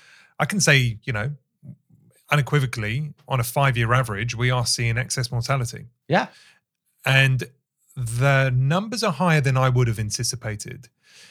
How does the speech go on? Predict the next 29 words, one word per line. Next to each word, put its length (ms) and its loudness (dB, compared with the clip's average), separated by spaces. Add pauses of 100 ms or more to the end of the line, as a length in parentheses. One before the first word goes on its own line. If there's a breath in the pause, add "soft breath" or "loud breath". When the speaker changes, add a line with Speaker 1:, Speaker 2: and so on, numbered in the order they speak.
(140 loud breath)
Speaker 1:
'cause 160 2
I 100 6
guess 200 0
I 160 2
had 180 2
a 40 0
purist 600 -4
view 560 -2 (120)
of 120 -8
the 100 -4
future, 640 -8 (100)
which 240 -6
would 140 -2
be 440 -2 (580)
we'd 180 2
be 120 4
able 260 2
to, 360 -2
in 120 0
a, 160 2
in 100 -2
a 80 2
real-world 560 2
scenario, 720 0 (960)
understand 960 2
the 160 -8
impact 840 -4
of 180 -4
a 320 -2